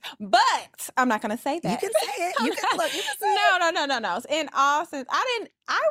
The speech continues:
Speaker 1: was single probably about five years before I actually, you know, started dating my husband. I was single, living life, enjoying it. So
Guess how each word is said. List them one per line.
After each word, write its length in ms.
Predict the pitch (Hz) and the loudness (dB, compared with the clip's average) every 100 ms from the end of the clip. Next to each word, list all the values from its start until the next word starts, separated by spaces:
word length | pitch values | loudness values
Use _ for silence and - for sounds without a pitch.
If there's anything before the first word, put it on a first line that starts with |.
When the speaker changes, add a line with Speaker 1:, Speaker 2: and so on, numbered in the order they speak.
| 508 | 0
Speaker 1:
was 120 | 403 | -2
single 440 | 392 359 339 269 | -4 -4 -2 -2
probably 480 | 254 403 403 370 311 | 0 0 0 -2 -4
about 420 | 277 247 226 175 | -2 0 0 0
five 440 | 247 226 233 233 214 | 0 0 0 -2 -4
years 420 | 214 208 202 202 | -2 -2 -2 -2
before 500 | 196 190 196 185 180 175 180 208 _ _ - | -4 0 0 2 2 2 0 -4 _ _ -2
I 280 | 208 - 190 | 0 0 -4
actually, 560 | 196 - 180 170 185 _ _ - | -6 -6 -6 -6 -10 _ _ -6
you 120 | 294 | -2
know, 220 | 226 180 | 0 0
started 400 | 196 240 208 185 | 0 2 2 2
dating 280 | 175 180 175 | 0 -2 -2
my 100 | 180 | -4
husband. 380 | 185 170 165 180 | -2 -2 -4 -2
I 100 | 220 | 0
was 160 | 247 262 | -2 -2
single, 720 | 262 254 247 240 240 240 - - - 214 | -2 -2 2 4 4 4 0 -10 -18 -12
living 380 | - 226 240 247 | -2 0 2 0
life, 420 | 240 226 226 254 | 0 0 0 -4
enjoying 720 | - 220 202 233 285 269 233 196 | -4 -4 0 2 2 2 -2 -4
it. 300 | 165 - - | -4 -6 -4
So 540 | - 240 226 214 202 | 2 4 4 2 -2